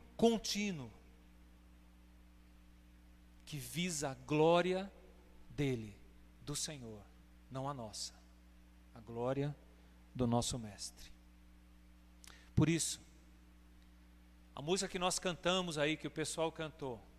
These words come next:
glorificando a Cristo e demonstrando esse prazer de que Jesus volte, eu queria cantá-la mais uma vez, agora com vocês. Agora conscientes dessas verdades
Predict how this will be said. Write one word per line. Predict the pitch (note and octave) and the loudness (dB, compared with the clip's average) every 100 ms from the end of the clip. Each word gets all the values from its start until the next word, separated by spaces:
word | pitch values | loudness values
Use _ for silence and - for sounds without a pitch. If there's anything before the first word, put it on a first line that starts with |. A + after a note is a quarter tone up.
| - - - - - - - - - - - - - - - - - - | -20 -20 -20 -20 -20 -20 -20 -20 -20 -20 -20 -20 -20 -20 -20 -20 -18 -2
glorificando | D3 F#3 - F#3 - G#3 A3 | 4 4 4 0 4 4 6
a | G#3 | 6
Cristo | - G#3 A3+ - | 4 2 2 2
e | F#3 | 6
demonstrando | F#3+ F#3+ F#3 - A3 A3 | 6 6 2 2 2 4
esse | D#3 G#3 | 4 4
prazer | - A3 G3+ D3 C#3 F#3 F#3+ D3 - - - - - - | 2 2 4 0 2 2 2 0 -4 -18 -20 -20 -18 -12
de | |
que | C#3 E3+ | -2 0
Jesus | E3 D#3 D#3+ D3 | 2 2 0 -2
volte, | C#3 C3 A2+ - - - - - - - - - - - - - - - - - | 0 0 -2 -10 -16 -20 -20 -20 -20 -20 -20 -20 -20 -20 -20 -20 -20 -20 -20 -14
eu | C#3+ | -4
queria | E3+ F3 | 2 4
cantá-la | - E3+ E3 E3+ E3+ | 2 0 4 4 4
mais | F3 F3+ | 0 0
uma | F#3 | -4
vez, | E3+ C#3+ A#2+ - - - - - - - - - - - - - | -4 -4 -6 -8 -10 -10 -12 -16 -20 -20 -20 -20 -20 -20 -20 -12
agora | C3+ C3+ D3 D3 | -6 4 6 6
com | D#3 | 0
vocês. | C#3+ C#3+ - A#2+ G#2 - - - | -4 -4 -4 -6 -8 -6 -6 -8
Agora | C#3+ E3 G3 | 2 6 6
conscientes | - A#3+ - G3+ A3 C#4 - G#3 | 6 4 4 6 6 6 4 8
dessas | G#3 G3+ A3 | 10 10 8
verdades | G3+ G#3+ D#3 D3+ C#3+ C3 - - - | 4 2 2 0 0 -6 -6 -6 -8